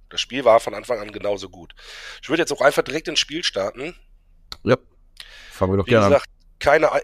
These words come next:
Speaker 1: keine Änderung. Deswegen, das hat mich auch ein bisschen gefreut, weil wir letzte Woche gesagt haben, vielleicht hat der Schindler seine neue Position gefunden.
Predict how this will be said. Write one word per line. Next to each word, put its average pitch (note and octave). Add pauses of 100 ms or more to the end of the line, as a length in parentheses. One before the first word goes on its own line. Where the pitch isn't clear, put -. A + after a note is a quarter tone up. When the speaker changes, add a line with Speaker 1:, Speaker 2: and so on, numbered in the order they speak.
Speaker 1:
keine D#3
Änderung. F#3
Deswegen, D3+
das C3+
hat D#3
mich -
auch D#3
ein D3
bisschen C#3
gefreut, C3
weil C#3
wir B2+
letzte C3+
Woche D3
gesagt C3
haben, C#3
vielleicht B2+
hat B2+
der B2
Schindler C#3+
seine B2+
neue C3
Position C3+
gefunden. D3